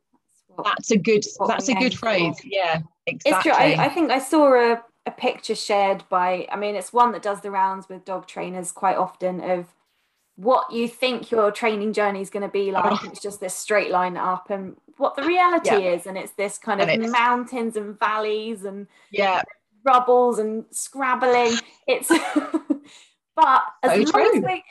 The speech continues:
Speaker 1: as long as we're getting somewhere, that's the aim. And it's
Speaker 2: Yes.
Speaker 1: not, it's not a quick fix. Like, we,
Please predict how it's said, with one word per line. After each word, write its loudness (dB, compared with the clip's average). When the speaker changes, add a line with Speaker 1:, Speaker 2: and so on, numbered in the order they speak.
Speaker 1:
as -10
long 0
as 0
we're -4
getting -2
somewhere, -2
that's 0
the -6
aim. -2
And -6
it's -8
Speaker 2:
Yes. -2
Speaker 1:
not, -4
it's -10
not -2
a -8
quick -12
fix. -12
Like, -2
we, -2